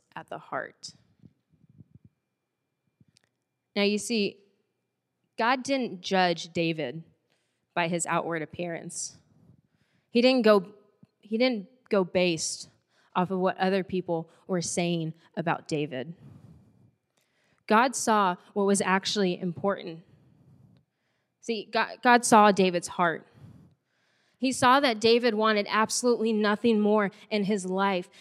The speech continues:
than to glorify God and to just give him all the glory.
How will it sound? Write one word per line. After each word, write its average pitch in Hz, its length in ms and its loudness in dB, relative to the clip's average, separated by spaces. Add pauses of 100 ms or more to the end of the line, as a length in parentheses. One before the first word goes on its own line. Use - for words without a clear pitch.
than 214 140 2
to 214 140 -2
glorify 202 840 0 (220)
God 202 300 2
and 202 180 -2
to 196 80 0
just 202 200 0
give 202 180 2
him 196 260 2
all 196 160 4
the 190 100 -2
glory. 180 540 -2